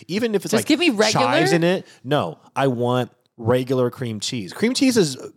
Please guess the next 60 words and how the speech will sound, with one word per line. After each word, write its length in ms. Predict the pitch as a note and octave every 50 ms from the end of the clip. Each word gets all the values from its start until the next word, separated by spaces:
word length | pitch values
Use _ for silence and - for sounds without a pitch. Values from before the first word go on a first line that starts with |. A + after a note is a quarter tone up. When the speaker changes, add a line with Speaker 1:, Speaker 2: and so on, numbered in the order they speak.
| D3 C#3+ C3 _
Speaker 1:
is 140 | D3+ D3+ A#2 -
beautiful 600 | - A2+ A2+ B2 D#3+ G#3+ B3 A#3 - G3 D3 C3
in 80 | C3 A#2+
itself. 400 | A2 - - - A#2 E2+ D#2 -
Speaker 2:
Right. 80 | G#3+ A3
Speaker 1:
It 40 | G3+
doesn't 240 | G3+ G3 G3+ E3 D3 C#3+
need 280 | D3 D#3+ F#3 F3+ E3
any 240 | C3+ B2+ B2 B2 A#2
additives. 680 | A#2 - A#2+ C3 C#3 C3+ - - C3+ C3+ B2+ C3+ C#3 C3 - - - - -
I 80 | - C3+
don't 160 | C#3+ D#3+ D3+
need 120 | D#3 D#3 -
to 80 | E3
throw 200 | D3 - D#3 D3+
some 140 | - D#3 C#3+
fruit 360 | - - - - C#3 C#3+ C3+
in 220 | C#3 C3+ C#3 C#3 C3+
there. 380 | C#3 C3+ C3+ C3+ C3+ C3+ C3+ - - - -
But 140 | - F3 D#3+
if 80 | E3+ D#3+
you 80 | D3 D3+ -
add 200 | G3 E3+ G#3 A#3
it 120 | G3 E3+ C#3+
to, 220 | - D3+ C3+ A#2+ - _ - _ _
like, 160 | - A#2+ - - -
a, 100 | A#2+ A#2+
like, 200 | - B2 - -
a 40 |
lox 380 | A#2+ A2+ C3 C3+ D3+ F3+ - -
bagel, 520 | - A2 G#2 G2+ F#2+ G2 F#2+ F#2 F#2 - _ _ _ _ _ _
amazing. 580 | - G#3+ A#3 C#4 C#4+ D4 C#4 F#3+ C3+ G2 E3 E3
Speaker 2:
Right. 260 | F#3 A#3 B3 B3 G#3
Speaker 1:
It's, 40 | E3
it's, 220 | E3 F3+ E3+ -
it's 180 | - - D3+ -
the 80 | - D#3
perfect 580 | - - - F#3 F3+ F3 - F#3+ E3+ - -
kind 180 | - - D#3+ D3+
of 240 | C#3+ B2+ A#2+ A2+ B2+
the 80 | C3
base 320 | B2 A#2 C#3+ C3+ C#3 C3+ -
coat 240 | - D3+ C3+ A#2+
ingredient. 340 | B2 A#2+ G#2+ A2+ B2 B2+ G#2+
Speaker 2:
That's 180 | A#3 A#3+ B3 -
Speaker 1:
But 40 | B3
Speaker 2:
what 200 | A#3+ A#3 - C#3+
I 40 | -
was 140 | G#3 G3 C3+
Speaker 1:
I 20 |
don't 20 | B2+ B3
Speaker 2:
gonna 100 | A3+ F3
Speaker 1:
need, 60 | E3+ -
Speaker 2:
say. 120 | E3+ G#2
Speaker 1:
yes, 180 | F2+ - - -
yes. 200 | A#2 - - -
Speaker 2:
Let 260 | - A3 A#3 B3+ B3
me 180 | B3+ B3+ A#3+ - -
add 260 | G3+ G#3 G3 G3 E3+
my 200 | E3+ E3 D#3